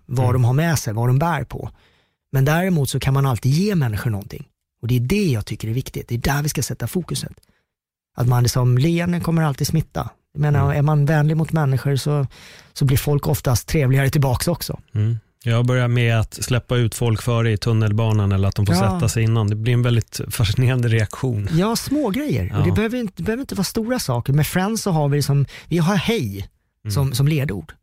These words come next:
Speaker 1: Och det är ju det här liksom att ett hej kan öppna upp så mycket saker och kan betyda så mycket för människor som väl behöver det.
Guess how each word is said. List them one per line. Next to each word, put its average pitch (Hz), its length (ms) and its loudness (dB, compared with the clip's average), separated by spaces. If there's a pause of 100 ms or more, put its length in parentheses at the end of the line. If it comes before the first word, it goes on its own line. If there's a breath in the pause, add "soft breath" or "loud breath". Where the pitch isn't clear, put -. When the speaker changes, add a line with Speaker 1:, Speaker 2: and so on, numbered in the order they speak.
(280)
Speaker 1:
Och 156 80 -4
det 170 60 0
är 208 80 -2
ju 220 100 -4
det 196 60 -2
här 143 200 2
liksom 135 220 -2
att 143 280 -4
ett - 140 -8
hej 202 260 0
kan 170 200 -2
öppna 151 320 -2
upp - 140 -6
så 208 240 -4
mycket 139 260 -4
saker 160 440 -6 (160 loud breath)
och - 200 -6
kan 143 140 2
betyda 139 440 0
så 214 360 -4
mycket 139 320 -2
för 131 120 -2
människor 139 420 0
som 131 160 0
väl 120 240 0
behöver 165 380 0
det. - 120 -8